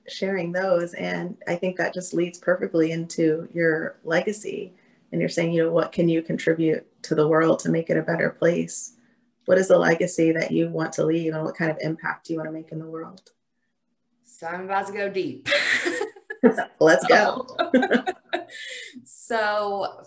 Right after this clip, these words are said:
Speaker 2: for me, like, going back to those adverse childhood experiences, I mean, as you know, I'm in the midst of starting a nonprofit called Amplified Change. And for me, it is truly about amplifying change. Like,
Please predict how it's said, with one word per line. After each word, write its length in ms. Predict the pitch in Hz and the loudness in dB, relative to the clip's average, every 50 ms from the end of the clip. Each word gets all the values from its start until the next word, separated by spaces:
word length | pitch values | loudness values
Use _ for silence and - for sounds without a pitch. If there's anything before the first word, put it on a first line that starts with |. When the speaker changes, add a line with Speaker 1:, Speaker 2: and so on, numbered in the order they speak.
| - - | -14 -6
Speaker 2:
for 260 | - 233 226 220 214 | -2 0 0 0 -2
me, 320 | 202 202 202 202 190 190 190 | -6 -8 -8 -8 -8 -6 -4
like, 220 | 185 170 165 165 | -4 -4 -4 -2
going 220 | - 180 180 185 175 | -2 -2 0 0 0
back 220 | 175 170 175 175 | 0 0 -2 -2
to 120 | - 190 185 | -6 -8 -8
those 380 | 165 160 160 156 156 156 - - - | -6 -4 -2 -2 -2 -2 -4 -6 -4
adverse 400 | - 156 160 151 156 156 156 156 - | -4 -4 -4 -2 -2 -2 -2 -2 -4
childhood 420 | - 165 156 147 143 151 156 156 | -6 -4 -4 -4 -4 -4 -6 -8
experiences, 840 | 156 143 - - - 143 135 131 131 - 139 - 139 139 143 - 151 | -8 -10 -10 -10 -6 -4 -4 -4 -4 -6 -8 -8 -8 -8 -8 -6 -6
I 40 | |
mean, 140 | 147 147 143 | -6 -4 -2
as 320 | - 139 156 165 165 165 175 | 0 0 0 0 -2 -4 -6
you 100 | 175 165 | -6 -4
know, 160 | 156 147 139 | -4 -2 -2
I'm 280 | 135 135 139 139 127 - | -2 -2 -4 -4 -6 -6
in 120 | 135 147 | -6 -4
the 80 | 151 151 | -4 -4
midst 340 | 151 143 147 156 - - 151 | -4 -4 -6 -6 -6 -4 -4
of 140 | 147 147 | -4 -4
starting 400 | 143 - - 151 147 147 151 151 | -4 -4 -4 -2 -2 -2 -2 -2
a 40 | 151 | -2
nonprofit 840 | 147 147 143 139 143 151 - - 156 143 135 - - 143 143 - - | -2 0 0 0 0 -2 -2 -2 -2 -2 -2 -2 -4 -4 -6 -6 -4
called 260 | - 151 135 - - | -4 -2 -2 -2 -2
Amplified 560 | 120 139 139 - 160 156 160 156 151 151 151 | -2 -4 -4 -4 -6 -4 0 0 0 0 -2
Change. 640 | - - 147 131 127 123 123 127 - - - - - _ _ _ _ _ _ _ _ _ _ - | -6 -4 -2 -2 -2 0 -2 -4 -6 -8 -10 -12 -16 _ _ _ _ _ _ _ _ _ _ 0
And 640 | 156 170 175 165 165 160 156 156 156 139 - - - _ _ _ _ _ _ _ _ _ _ | 2 2 4 4 2 2 2 2 0 -2 -4 -8 -16 _ _ _ _ _ _ _ _ _ _
for 160 | - 190 185 180 | 4 4 6 6
me, 180 | 175 175 170 | 4 4 4
it 260 | 160 147 - 170 170 165 | 4 4 4 4 6 6
is 220 | 156 156 156 - | 6 6 4 2
truly 340 | - - 180 165 160 156 156 | -2 0 0 4 4 6 6
about 420 | 147 151 139 135 135 - - - | 6 4 2 0 0 -4 -6 -6
amplifying 920 | 143 147 139 151 156 156 151 147 139 131 131 131 127 123 123 123 139 139 139 - | -6 -6 -4 -4 -6 -4 -2 0 0 2 2 2 0 0 0 -2 -4 -6 -10 -14
change. 460 | - - - 151 131 - - 151 - | -14 -12 -10 -10 -10 -10 -10 -8 -4
Like, 340 | 147 135 127 123 123 - | -2 -2 -2 -2 -6 -10